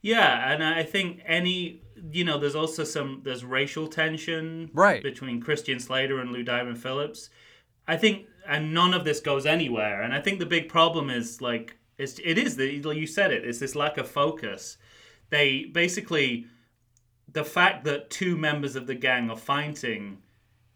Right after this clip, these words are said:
Speaker 1: is somewhat undercut by the fact that they're always all fighting with each other
Speaker 2: Right.
Speaker 1: with zero explanation as to why they're doing it.
Speaker 2: Mm-hmm.
Speaker 1: And this was one of the moments where I was like, have these kind of character dynamics already been set up in the first movie, and this is why I'm missing why they're fighting each other right now?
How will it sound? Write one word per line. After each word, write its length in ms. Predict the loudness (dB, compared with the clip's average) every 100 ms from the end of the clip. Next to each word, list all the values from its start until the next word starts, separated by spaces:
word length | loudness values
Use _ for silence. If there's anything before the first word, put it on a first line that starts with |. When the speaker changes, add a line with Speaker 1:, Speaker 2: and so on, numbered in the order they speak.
| -6
Speaker 1:
is 180 | -4 -4
somewhat 600 | -4 0 0 2 0 -2
undercut 500 | -2 -4 -4 -4 0
by 160 | 0
the 80 | 0
fact 320 | -2 -4 -2
that 140 | -4 -2
they're 180 | -2
always 480 | 2 4 4 4 0
all 320 | 0 2 4
fighting 460 | 4 4 4 4 0
with 120 | -2
each 220 | -4 -2
other 400 | -2 -2 -2 -6 -10 _
Speaker 2:
Right. 280 | 2 4 4
Speaker 1:
with 180 | 2 0
zero 460 | 2 6 6 6
explanation 640 | 4 0 -2 0 0 -2 -4
as 80 | -4
to 80 | -2
why 180 | 0
they're 120 | 0 -2
doing 240 | -4 -6
it. 120 | -14 _ _ _ _ _ _ -4
Speaker 2:
Mm-hmm. 300 | -2 -4 -4 -2
Speaker 1:
And 120 | 0
this 160 | 2
was 80 | 2
one 120 | 2
of 40 | 2
the 80 | 2
moments 320 | 2 0 -2
where 100 | 0
I 60 |
was 120 | 0 2
like, 380 | 0 0 -6 _ _ _ _ _ _ -6
have 200 | -6 0
these 480 | 2 2 0 -4 -6 -6
kind 180 | -2
of 60 | 0
character 420 | 6 6 6 2
dynamics 640 | 2 2 4 0 -2 -4 -2
already 300 | 0 0 0
been 180 | -4
set 320 | -4 -2 0 0
up 160 | -2
in 100 | -6
the 80 | -8
first 380 | -2 0 0 0
movie, 340 | -2 -2 0
and 240 | 0 0 0
this 200 | -2 -4
is 100 | 0
why 220 | 2 2
I'm 180 | 0 -2
missing 340 | -4 -4 -4
why 220 | 2 2
they're 160 | 2 -2
fighting 580 | 0 0 0 -4 -8 -10
each 220 | -10 -6
other 360 | -4 -4 -6 -2
right 200 | -2 0
now? 320 | -2 -4 -6